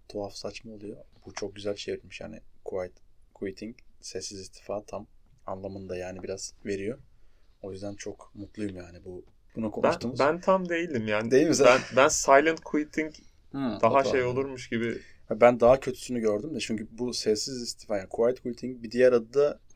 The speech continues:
Speaker 1: ghost quitting'miş. Hani iyi ki o daha meşhur değil çünkü yoksa burada, e, hayalet, <laughs> hayalet istifa diye bir bölüm yapmak zorunda kalacaktık ki. <laughs> Genelde kötü çeviri oluyor ama, e, o yüzden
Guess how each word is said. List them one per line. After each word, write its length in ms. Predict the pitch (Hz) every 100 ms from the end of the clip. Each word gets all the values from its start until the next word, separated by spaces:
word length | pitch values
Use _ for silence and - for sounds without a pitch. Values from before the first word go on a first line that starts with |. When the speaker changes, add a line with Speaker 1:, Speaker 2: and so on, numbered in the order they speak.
| -
Speaker 1:
ghost 380 | 110 110 - - _
quitting'miş. 640 | 95 90 95 - 170 - - - _ -
Hani 100 | 107
iyi 200 | 127 147
ki 260 | - 147
o 260 | - 127 -
daha 180 | 120 123
meşhur 300 | 123 107 117
değil 120 | 127 -
çünkü 240 | 127 127
yoksa 340 | 123 120 127
burada, 320 | 113 - 131 - -
e, 220 | 117 117
hayalet, 500 | - 120 117 120 - 147 - 156 -
<laughs> 360 | - - -
hayalet 440 | - - 131 131 127
istifa 480 | 123 - - 127 131
diye 220 | 127 123
bir 160 | 135 -
bölüm 240 | 123 127 127
yapmak 320 | 113 131 127
zorunda 220 | 135 135
kalacaktık 540 | 131 127 123 - 117 -
ki. 80 | 135 - 156 - -
<laughs> 560 | - - - - - -
Genelde 560 | 151 165 156 165 - -
kötü 280 | 147 -
çeviri 280 | - 127 113
oluyor 260 | 113 113 156
ama, 260 | 147 202 - _
e, 80 | 107
o 200 | 107 117
yüzden 300 | 110 123